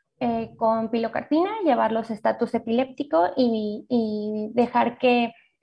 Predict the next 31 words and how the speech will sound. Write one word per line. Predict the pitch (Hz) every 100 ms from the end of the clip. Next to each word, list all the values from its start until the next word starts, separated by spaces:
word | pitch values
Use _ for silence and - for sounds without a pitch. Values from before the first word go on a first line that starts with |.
| -
los | 233
animales | 233 226 226 226 233
tuvieran | 240 233 220 226
crisis | 226 226 - 226 202
espontáneas, | 247 240 - 214 214 226 254 302 - -
que |
es | 214 -
un, | 226
un | 254 233
efecto | 233 233 - 233
del | 233 220 208 208
modelo | 226 220 220
que | 226
nosotros | 220 214 214 220
usamos. | 208 220 226 269 _ _ _ _ - -
Hay | - 254 262 -
otros | 254 254 262 269 269
agentes | - 233 233 247
convulsivos | 247 220 226 262 294 381 - _ _
que | 254
también | 247 226 226 226 233 233 233
tienen | 233 226 226 226
efectos | 220 226 - 117 117 -
sobre | _ 240 226 226
la | 226 214 208 -
excitabil-, | 247 - 247 220 220 214 - 240
sobre | 233 226 226
la | 220 220 214 220 220
composición | 233 233 240 240 240 226
del | 226 220
hipocampo. | - - 247 269 196